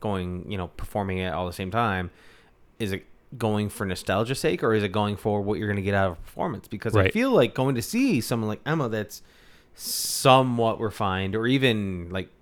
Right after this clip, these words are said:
Speaker 1: if, if Victoria was performing,
Speaker 2: Yeah.
Speaker 1: would it feel like, "Oh, I'm going to see Posh,"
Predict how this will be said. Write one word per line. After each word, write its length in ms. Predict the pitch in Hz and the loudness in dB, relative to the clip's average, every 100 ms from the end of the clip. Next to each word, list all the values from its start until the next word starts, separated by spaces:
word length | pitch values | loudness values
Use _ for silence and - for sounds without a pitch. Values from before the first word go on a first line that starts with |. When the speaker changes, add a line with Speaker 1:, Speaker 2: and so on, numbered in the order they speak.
| - | -14
Speaker 1:
if, 240 | 80 - 92 | -14 -8 -6
if 200 | 101 - - | -8 -10 -8
Victoria 480 | 110 - 123 127 104 | -8 0 4 4 4
was 100 | 90 | 0
performing, 480 | 95 156 170 104 101 | -2 2 4 6 10
Speaker 2:
Yeah. 200 | 107 95 - - | 10 8 0 -4
Speaker 1:
would 160 | 117 110 | 0 0
it 100 | - | 2
feel 260 | 135 135 | 4 6
like, 460 | 123 104 98 92 - - | 6 6 2 -2 -10 2
"Oh, 240 | 156 151 95 | 10 10 10
I'm 140 | 113 | 4
going 180 | 123 117 | 4 2
to 80 | 98 | 0
see 280 | - - 101 | -4 -4 -2
Posh," 720 | - 185 160 92 - - - | 6 10 10 10 2 -12 -14